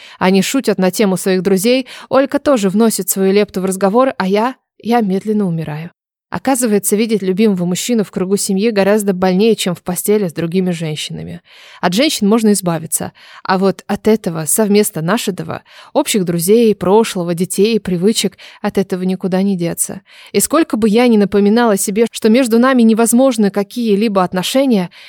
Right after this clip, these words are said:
меня душит безнадежностью и отчаянием.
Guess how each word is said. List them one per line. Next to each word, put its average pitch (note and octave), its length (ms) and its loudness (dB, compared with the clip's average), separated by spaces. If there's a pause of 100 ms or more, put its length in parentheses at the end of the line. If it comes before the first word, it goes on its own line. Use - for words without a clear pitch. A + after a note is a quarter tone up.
(120)
меня G#3+ 300 4
душит G#3+ 320 -4
безнадежностью G3 840 0
и G3 60 0
отчаянием. E3+ 640 -6